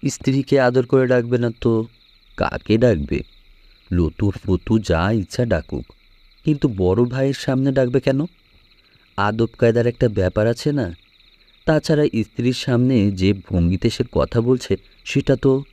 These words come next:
আদবের বড় খেলাপ। চশমা চোখে দিয়ে চশমার ফাঁক দিয়ে তাকিয়ে কথা বলা। "আরে বেটা, তুই কি কলেজের প্রিন্সিপাল নাকি? তুই হলি সাব রেজিস্ট্রার অফিসের কেরানি। চশমার ফাঁক দিয়ে তোর কথা বলার দরকার কি?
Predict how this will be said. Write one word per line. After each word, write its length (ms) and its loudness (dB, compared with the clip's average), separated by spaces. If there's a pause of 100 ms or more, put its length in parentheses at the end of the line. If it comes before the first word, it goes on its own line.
(120)
আদবের 400 0
বড় 380 0
খেলাপ। 340 0 (1120)
চশমা 420 -2
চোখে 300 -4
দিয়ে 240 0
চশমার 440 -2
ফাঁক 280 -2
দিয়ে 380 0
তাকিয়ে 600 0
কথা 280 -4
বলা। 320 -4 (600)
"আরে 220 0
বেটা, 360 0 (560)
তুই 180 0
কি 120 -2
কলেজের 420 2 (120)
প্রিন্সিপাল 540 0
নাকি? 340 -6 (840)
তুই 240 4
হলি 360 2
সাব 300 0
রেজিস্ট্রার 420 0
অফিসের 400 -2
কেরানি। 540 0 (840)
চশমার 420 -2
ফাঁক 280 -2
দিয়ে 240 0
তোর 260 -2
কথা 300 -2
বলার 300 2
দরকার 320 2
কি? 240 -4